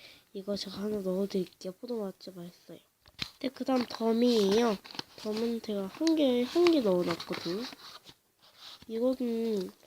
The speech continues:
바닥 코코넛 이거 하나 넣어놨어요. 바닥 코코넛 이거 덤입니다. 네, 그다음 마지막인데요. 이건 랩핀지,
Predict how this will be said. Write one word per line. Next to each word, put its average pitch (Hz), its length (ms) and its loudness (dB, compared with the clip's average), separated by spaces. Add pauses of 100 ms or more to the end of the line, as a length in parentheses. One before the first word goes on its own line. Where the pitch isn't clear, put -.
(140)
바닥 339 280 6
코코넛 214 760 2
이거 185 160 -4
하나 247 260 2
넣어놨어요. 185 680 -2 (100)
바닥 240 240 -6 (140)
코코넛 185 440 -10 (640)
이거 202 140 -4
덤입니다. 185 760 -6 (1120)
네, 254 80 -12
그다음 254 480 2
마지막인데요. 233 1040 4
이건 208 300 2
랩핀지, 196 600 0